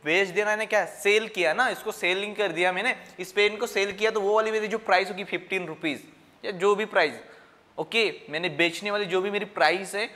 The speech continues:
उस price को कहूँगा मैं क्या, selling price। अब तो यहाँ पे तो मुझे पता लग गया cost price, selling प्राइस। उसके बाद, उसके बाद ये तो दो main term आपके बहुत important work करेंगे, क्योंकि इसमें आपको percentage का भी काम आ जाएगा।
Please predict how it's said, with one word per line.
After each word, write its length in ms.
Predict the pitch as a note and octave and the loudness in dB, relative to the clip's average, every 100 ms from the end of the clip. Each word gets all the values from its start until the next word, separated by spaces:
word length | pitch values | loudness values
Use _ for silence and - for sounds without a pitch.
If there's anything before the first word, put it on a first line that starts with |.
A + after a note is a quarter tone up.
| - G3 | -12 -8
उस 180 | A3+ | -6
price 260 | - G3+ G3 | 2 2 2
को 100 | G#3+ | -2
कहूँगा 340 | G#3 G3 G3 | -2 -4 -2
मैं 120 | G3+ G3+ | -6 -4
क्या, 180 | G#3 G#3 | 0 0
selling 500 | - E3 D3+ E3+ E3+ - | 0 -4 -2 -6 -8 -4
price। 340 | C3 G#2 G#2+ - - F3 | -2 -2 -6 -18 -6 -2
अब 80 | |
तो 60 | F#3+ | 0
यहाँ 240 | G#3 G3 | 0 0
पे 60 | G3 | -2
तो 80 | G#3+ | -4
मुझे 140 | G#3+ | -4
पता 200 | G#3+ G3+ | -4 0
लग 140 | G3+ G3+ | 0 0
गया 120 | G#3+ | -2
cost 400 | G#3+ E3+ E3+ - | 0 0 0 0
price, 260 | G3+ G3+ G#3 | 0 0 0
selling 380 | F#3 E3 D#3+ C#3 | -2 -2 -2 -2
प्राइस। 220 | A#2 A2+ - - - | -2 -2 -12 -16 -12
उसके 400 | F3+ - A#3 A#3 | -10 -8 -4 -2
बाद, 440 | F#3 F#3 A2+ - - - _ _ _ _ | 2 2 2 -4 -20 -20 _ _ _ _
उसके 220 | D#3 D#3 G3+ | -14 -10 2
बाद 240 | G#3 G#3 | 2 2
ये 160 | F#3+ G3 | 0 -2
तो 80 | |
दो 260 | F#3+ E3 G3+ | 0 0 0
main 320 | G3+ F3+ F#3+ | 0 -2 -2
term 220 | F#3+ F#3 F3 | 2 2 2
आपके 220 | E3+ F3+ | 0 -2
बहुत 340 | E3+ D3 E3 | -6 -6 -6
important 380 | D#3+ C#3 D#3+ D#3+ | -6 -2 -2 0
work 120 | D3+ | -2
करेंगे, 340 | D3 D3 C#3 E3 - - - | 0 -2 -2 -8 -10 -18 -10
क्योंकि 280 | F#3 F#3+ G#3 | -8 -4 -4
इसमें 260 | G#3 G#3 | -2 2
आपको 260 | G#3 F#3 F#3+ | 4 4 0
percentage 560 | F#3 D#3+ D3+ F3+ E3+ E3+ | 2 2 2 -6 -6 -6
का 100 | F#3 | -4
भी 100 | F#3 | 0
काम 240 | E3 C3 | 2 2
आ 60 | A2+ | 0
जाएगा। 300 | A2+ G#2+ | -2 -6